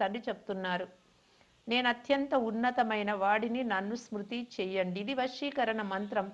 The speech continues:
తండ్రి చెప్తారు, "నన్ను ఒక్కరినే స్మృతి చేసినట్లయితే మీ వికర్మలు వినాశనం అవుతాయి, మీరు విష్ణుపురం లేక వచ్చేస్తారు." ఇంత మాత్రమైనా తప్పకుండా అర్థం చేయించాలి.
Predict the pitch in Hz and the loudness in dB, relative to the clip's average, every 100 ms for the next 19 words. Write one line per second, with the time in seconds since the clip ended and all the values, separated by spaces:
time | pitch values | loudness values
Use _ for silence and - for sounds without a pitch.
0 | 202 208 247 254 233 233 220 202 190 196 | -2 0 -2 -4 -2 2 2 2 -2 -2
1 | 208 - 240 240 254 254 214 202 240 233 | -4 0 0 2 -2 -2 -6 -4 -6 -2
2 | 214 220 - 220 220 220 202 - 226 214 | -2 -2 -2 -4 -2 -2 -2 -2 -2 -2
3 | 196 196 208 220 220 190 185 185 214 - | -4 0 0 2 0 -2 -2 -2 -4 -6
4 | 196 180 180 190 185 185 _ _ _ _ | -2 -2 -2 0 -2 -4 _ _ _ _
5 | _ _ - 262 262 262 262 311 311 247 | _ _ 0 2 2 0 -4 -4 -4 2
6 | 220 220 208 220 247 214 190 190 220 - | 4 2 2 0 2 0 0 -2 -4 -4
7 | 185 190 220 269 269 233 214 226 269 247 | -6 -2 -2 2 4 4 2 0 0 0
8 | 208 208 240 - 196 - 226 226 214 208 | 0 0 -2 0 0 0 -2 -2 2 2
9 | 190 208 214 208 190 190 185 196 175 180 | 2 -2 -2 -4 -4 -4 -2 0 0 -2